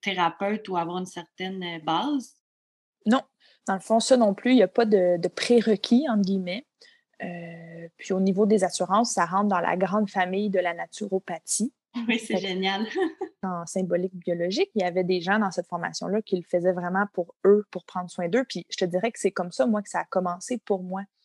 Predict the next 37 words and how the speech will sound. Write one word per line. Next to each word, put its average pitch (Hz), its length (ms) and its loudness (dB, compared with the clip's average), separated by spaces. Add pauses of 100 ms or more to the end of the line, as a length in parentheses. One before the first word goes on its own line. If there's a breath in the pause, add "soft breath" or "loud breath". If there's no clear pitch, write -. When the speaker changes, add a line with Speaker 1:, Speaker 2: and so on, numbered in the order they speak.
(680 soft breath)
Speaker 2:
Quand 233 140 4
j'ai 208 140 4
rentré 185 340 2
dans 208 140 2
la 175 120 -2
kinésiologie, 175 840 -4
dans 175 80 0
la 170 120 0
formation 175 500 -6
de 214 60 2
la 185 100 0
kinésiologie 175 640 -6
holistique, - 440 -8 (100)
je 196 60 0
me 180 80 0
disais, « 175 340 -2 (840)
Je, 190 220 -8
je 170 120 -6
vais 180 100 2
m-, 180 220 -2
je 185 140 -2
vais 185 60 2
m'offrir 214 420 2
un 190 100 0
cadeau, 190 420 2
je 190 100 -2
vais 180 60 -2
prendre 220 300 0
soin 202 240 0
de 190 60 2
moi. » 190 340 0 (220)
Puis - 140 0
j-, 180 160 -2
à 180 180 4
travers 175 460 0
ça, 285 340 4
j-, 185 140 -4